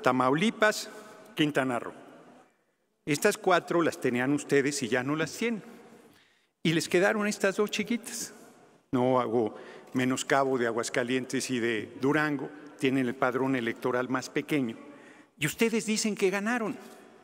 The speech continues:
A ver, explíquenme eso, con manzanitas.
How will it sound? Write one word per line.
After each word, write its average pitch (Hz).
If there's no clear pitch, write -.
A 139
ver, 185
explíquenme 190
eso, -
con 131
manzanitas. 131